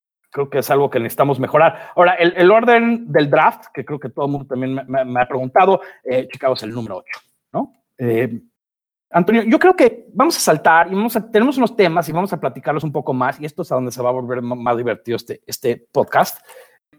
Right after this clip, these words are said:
Y, y esta idea fue de, de, de Antonio mismo, que es que vamos a ir por temas y vamos a discutir, este, estos. Entonces, vamos a dar premios, ¿ok? Los primeros premios de los, del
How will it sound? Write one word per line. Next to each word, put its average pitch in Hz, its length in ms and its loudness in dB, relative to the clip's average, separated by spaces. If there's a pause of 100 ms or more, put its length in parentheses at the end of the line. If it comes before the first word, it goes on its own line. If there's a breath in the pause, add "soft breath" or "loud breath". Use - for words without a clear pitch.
(160)
Y, 180 400 -2
y - 20 6
esta 190 220 4
idea 185 220 4
fue 180 180 6
de, 151 120 -2
de, 123 440 -4
de 127 200 -10
Antonio 131 360 -4
mismo, 131 420 0 (480 soft breath)
que 131 100 2
es - 320 -8
que 151 80 -2
vamos 214 220 4
a 196 60 6
ir 196 120 4
por 190 200 0
temas 302 260 2
y 220 60 2
vamos 214 140 2
a - 20 -12
discutir, 180 380 -2
este, 165 280 -2
estos. - 320 -10
Entonces, 214 500 -2 (1120)
vamos 254 240 2
a 220 40 4
dar 214 200 2
premios, 170 580 -2 (640)
¿ok? 180 400 -6
Los 135 200 -6
primeros 247 520 0
premios 233 380 2
de 165 100 2
los, 151 240 0
del 156 240 2